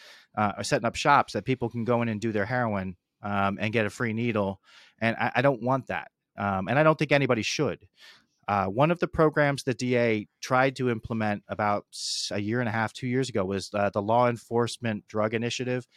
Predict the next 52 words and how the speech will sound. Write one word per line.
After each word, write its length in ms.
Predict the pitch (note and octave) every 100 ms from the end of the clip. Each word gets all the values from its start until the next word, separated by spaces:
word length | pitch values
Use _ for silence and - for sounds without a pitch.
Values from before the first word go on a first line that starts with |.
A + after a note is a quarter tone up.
| - - _
I 60 | A#2+
don't 100 | C3+
know 100 | B2
if 120 | -
you 80 | C3+
guys 260 | A#2+ A2+
have 120 | G#2+
tried 240 | - A2+ F#2+
to 40 |
use 220 | G2 G2
it, 140 | A2 - _
because 280 | A2+ A#2+ -
the 100 | A#2+
thing 180 | D3+ D3+
is 160 | C#3
they 120 | C3 B2+
never 280 | C#3+ D#3+ -
advertised 640 | B2+ C#3+ C#3 - B2 A#2 A#2+
that 160 | G#2+
program 360 | - A#2+ A#2 A2
to 120 | A2
defense 360 | G2+ C#3+ C3+ G#2
<clears throat> 0 |
attorneys. 480 | - E2+ _ - - _ _ - - _
So 340 | - C3+ A#2+ A#2+
it 100 | C3
was 200 | C3+ B2+
a 60 |
gateway 500 | A#2 D3 C#3+ B2+ A#2+
that 140 | A#2 A2
was 100 | B2
opened 400 | D3+ C#3 A2+ G#2
by 160 | G#2
the 120 | G#2
D 200 | G2+ A2
A 180 | C#3 D#3+
to 100 | A#2
help 260 | G#2+ A3 -
people, 300 | A#2+ - F#2
which 160 | A2 -
I 160 | - F#3
support 500 | - D3 D3+ C#3+ - _ _ _ -
wholeheartedly. 640 | F3+ F#3+ G#3 F#3+ G#2 F2
I, 120 | - B2
it's 200 | C3+ F#3
actually 320 | B3+ - B2+
a 60 |
great 340 | A2+ A#2+ C3+ -
program. 500 | G3+ A#3+ B2+ D2 - _ - - - - _
The 80 | E3
problem 280 | G#3 G3 G3
is 200 | F3